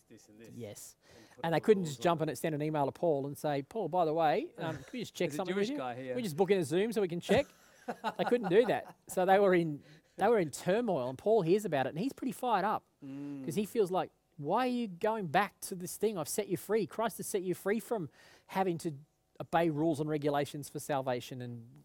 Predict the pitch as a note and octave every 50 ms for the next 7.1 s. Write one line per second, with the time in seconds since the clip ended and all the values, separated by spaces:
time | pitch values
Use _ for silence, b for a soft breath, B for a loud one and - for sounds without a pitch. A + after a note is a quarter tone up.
0 | - D3 B2+ A#2 C3+ C3+ C#3 C#3 B2+ C#3 B2+ A#2+ - - D3+ C#3 A#2 C3+ C3 B2+
1 | A#2 C#3 B2 B2 B2 A#2+ A#2+ A#2 A#2+ A#2 A#2+ C#3 D3 - - - D3 B2+ - C#3
2 | B2 - - A#2+ A#2 B2 A#2+ A2+ G#2 - C3 B2+ B2 A#2+ A#2 A#2 G#2+ A#2 C3 -
3 | - D3+ C#3+ D#3 F3 - - A3+ B3 C#4+ B3+ - A3 F#3+ D#3+ C#3+ C3+ A#2 G2+ G#2+
4 | F2+ - - _ _ _ _ - - D3 D3+ D#3 D3 C3+ C3 B2+ B2+ A#2 A2+ -
5 | C3 A#2 - B2 A#2+ A#2 C3 B2+ B2 A2 A2 A2 _ _ - - A#2+ A#2 _ -
6 | A#2 A#2+ A#2+ - A#2+ A#2 A2+ A2 A#2+ A#2+ - _ - - A#2 D#3 E3 D#3 D#3 D3+
7 | D3